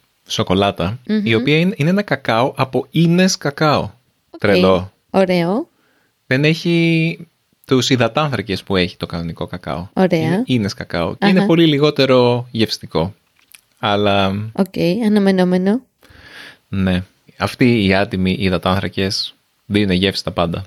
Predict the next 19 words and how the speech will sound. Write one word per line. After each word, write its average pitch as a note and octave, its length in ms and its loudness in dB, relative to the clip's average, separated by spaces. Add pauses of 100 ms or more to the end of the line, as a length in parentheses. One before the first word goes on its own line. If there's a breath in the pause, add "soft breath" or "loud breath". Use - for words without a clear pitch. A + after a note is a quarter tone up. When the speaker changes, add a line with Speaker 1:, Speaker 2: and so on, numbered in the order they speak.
Speaker 2:
Δίνουν G#3+ 300 0
γεύση G3 380 0
στη - 160 -6
ζωή, F3+ 460 -2
Χολ. E3+ 300 0 (1200)
Speaker 1:
Δίνουν G#2+ 300 0
γεύση G#2+ 380 0
και G2+ 120 -4
στα F#2 920 -2 (460 soft breath)
λιποκύτταρα. F#2 760 0 (180)
Speaker 2:
<laughs> A2+ 60 -6 (2000 loud breath)
Εγώ A3+ 200 2
περιμένω C4 460 2
μία C4 640 2
guilty A#3+ 320 0 (140)
pleasure, G#3+ 400 2
μία G#3+ 200 0
ένοχη A3+ 320 0
απόλαυση. F3+ 840 0